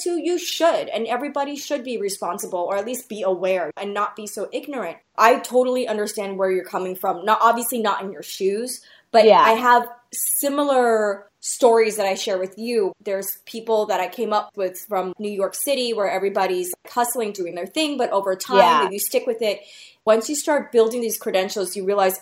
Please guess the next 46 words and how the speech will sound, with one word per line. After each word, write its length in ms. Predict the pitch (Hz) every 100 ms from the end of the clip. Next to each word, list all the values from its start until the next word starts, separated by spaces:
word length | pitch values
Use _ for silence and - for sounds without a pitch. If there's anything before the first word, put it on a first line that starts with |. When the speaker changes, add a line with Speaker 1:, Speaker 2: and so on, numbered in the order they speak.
| -
Speaker 1:
"I'm 260 | 240 262 254
able 320 | 269 285 277
to 100 | 269
have 260 | 214 214 214
a 60 | 208
voice 380 | 190 254 294 -
now. 160 | 156
I'm 160 | 175 196
able 300 | 226 240 254
to 120 | 196
Speaker 2:
Yep. 180 | 214 247
Speaker 1:
say 180 | 233 285
something." 580 | - 202 190 190 180 214 - _ _
Why 280 | 196 226 254
Speaker 2:
That's 40 |
Speaker 1:
not 140 | 269 339 415
Speaker 2:
it. 40 |
Speaker 1:
say 160 | 320 262
it? 20 | 220
Speaker 2:
Yeah. 220 | 247 254 214
Speaker 1:
If 80 |
you're 180 | 220 269
not 180 | 311 349
gonna 160 | 370 370
fight 300 | 359 330 311
for 100 | 311
your 120 | 269
own 120 | 262
people 280 | 262 240 240
or 160 | 220
stand 240 | 214 214 202
up 100 | 202
for 100 | 214
your 120 | 202
own 120 | 196
people, 360 | 196 190 202 196
who 140 | 226
Speaker 2:
No 80 | 381
Speaker 1:
will? 160 | 392 339
Speaker 2:
one 180 | 381 381
else 300 | 370 349 311
will. 220 | 320 359
Speaker 1:
No 240 | 262 277
one 240 | 277 277 277
else 360 | 247 240 233
will. 360 | 226 226 185 -